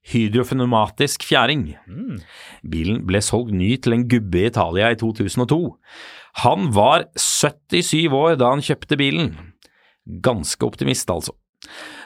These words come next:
Speaker 1: Den har aldri gått på vinterføre, og det følger derfor ikke med vinterdekk. Teknisk er den veldig bra, bremser overalt, automatkasse er flushet og fått ny olje og filter, og motoren har fått ny reggreim.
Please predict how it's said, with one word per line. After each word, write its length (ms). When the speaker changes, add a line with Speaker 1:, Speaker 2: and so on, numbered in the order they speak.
Speaker 1:
Den 240
har 320
aldri 380
gått 180
på 80
vinterføre, 560
og 140
det 160
følger 340
derfor 320
ikke 320
med 160
vinterdekk. 520
Teknisk 420
er 160
den 220
veldig 260
bra, 140
bremser 360
overalt, 440
automatkasse 840
er 100
flushet 460
og 80
fått 100
ny 160
olje 300
og 80
filter, 420
og 160
motoren 300
har 80
fått 80
ny 80
reggreim. 640